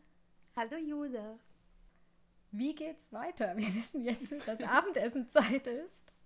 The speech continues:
Speaker 2: Und wird auch langsam Zeit, oder? Wir haben lange nichts gegessen.
Speaker 1: Ja,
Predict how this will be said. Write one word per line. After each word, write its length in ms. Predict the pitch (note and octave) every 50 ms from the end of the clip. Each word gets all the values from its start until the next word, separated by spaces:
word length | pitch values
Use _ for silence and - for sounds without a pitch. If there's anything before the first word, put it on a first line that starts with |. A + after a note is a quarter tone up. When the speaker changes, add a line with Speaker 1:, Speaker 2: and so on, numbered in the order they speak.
| - - - _ _ _ - - - - - - - - - - - - _ _ _ _ -
Speaker 2:
Und 540 | G#3 A3 G#3+ G#3 G#3 G3 G3 G3+ G3+ F#3+ F#3+ F#3+ - - _ _ - - - - -
wird 160 | G#3+ A#3 D#4+
auch 80 | F4+ F4+
langsam 400 | C4 A#3+ A3 - G3 F3+ F#3 -
Zeit, 320 | - - G3+ G#3+ G3+ F#3
oder? 220 | E3 F3 A#3+ B3+
Wir 80 | A#3 F#3+
haben 60 | F#3 F#3
lange 180 | F#3+ G#3 C4
nichts 240 | C4 B3 A#3+ - -
gegessen. 400 | - F#3 - F#3+ G#3 - - C#4 D#4 E4 E4+ - - - _ _ - - - _ _ -
Speaker 1:
Ja, 100 | G#3 G3